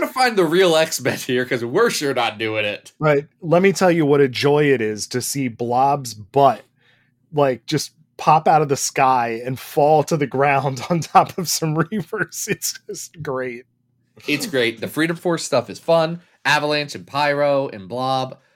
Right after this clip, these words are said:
Speaker 1: all, all our, all our friends.
Speaker 2: Yes.
Speaker 1: Uh, they're doing stuff. Mystique's mad. Her and Destiny. Here's the thing. When I was, when I was, when I wore a younger man's clothes,
Speaker 2: Mm.
Speaker 1: uh, I did not pick up that Destiny and Mystique were lovers.
Speaker 2: Ah,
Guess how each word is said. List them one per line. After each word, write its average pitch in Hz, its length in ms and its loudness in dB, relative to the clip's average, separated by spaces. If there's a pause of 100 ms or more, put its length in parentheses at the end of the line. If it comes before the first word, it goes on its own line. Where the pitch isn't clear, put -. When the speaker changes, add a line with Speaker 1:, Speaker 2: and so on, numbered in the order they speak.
(200)
Speaker 1:
all, 208 360 0
all 226 200 2
our, 127 320 0
all 214 160 4
our 139 120 2
friends. 90 640 -10
Speaker 2:
Yes. - 440 -12 (120)
Speaker 1:
Uh, 110 160 -4
they're 139 220 0
doing 139 280 -4
stuff. 123 300 -4
Mystique's 135 480 -6
mad. 127 560 -4 (400)
Her 175 160 0
and 147 120 -4
Destiny. 135 400 -4 (220)
Here's 226 180 -6
the 123 80 -4
thing. - 80 -8 (100)
When 226 140 -8
I 311 100 0
was, 113 360 -6
when 190 120 -8
I 190 100 -2
was, 120 340 -4
when 185 140 -2
I 214 180 0 (280)
wore 143 240 2
a 110 60 0
younger 90 280 -10
man's 80 260 -20
clothes, - 400 -20 (200)
Speaker 2:
Mm. 143 320 -4 (260)
Speaker 1:
uh, 120 180 -4 (260)
I 214 120 2
did 160 160 -2
not 117 520 -4
pick 180 200 -4
up 190 240 -2
that 185 220 -4
Destiny 202 460 -4
and 202 100 -10
Mystique 208 400 -12
were 202 340 -4
lovers. 214 560 -2 (140)
Speaker 2:
Ah, 131 280 -2